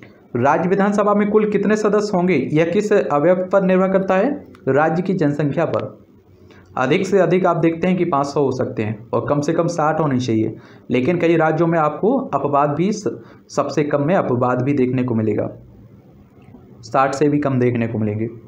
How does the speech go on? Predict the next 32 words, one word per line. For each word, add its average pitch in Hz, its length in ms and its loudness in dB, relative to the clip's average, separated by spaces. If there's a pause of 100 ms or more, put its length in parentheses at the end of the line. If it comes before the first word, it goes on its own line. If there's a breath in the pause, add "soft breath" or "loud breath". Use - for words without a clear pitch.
(1160 loud breath)
संविधान 180 560 2
सभा 202 260 2
ने 208 120 2
भारतीय 160 400 0
संविधान 175 380 0
में 117 220 -2 (200)
किस 185 180 2
अनुच्छेद 196 460 4
को 202 60 4
अं-, 185 160 2 (280)
अंतर्राष्ट्रीय 151 800 0 (280 loud breath)
शांति 156 400 0
सुरक्षा 190 380 2
की 196 160 0
अभिवृद्धि 160 500 0
के 190 140 0
लिए 190 100 4
समाविष्ट 185 460 0
किया 180 220 2
है? 214 280 -2 (500 loud breath)
आर्टिकल 185 440 2
इक्यावन। 147 440 0 (960 loud breath)
भारत 160 300 2
के 214 100 0
संविधान 196 380 2
में 202 80 0
सार्वजनिक 185 500 0
आदेश 185 340 2
मत 156 280 -2
का 180 240 4
समादेश 156 640 0
है। 117 280 -2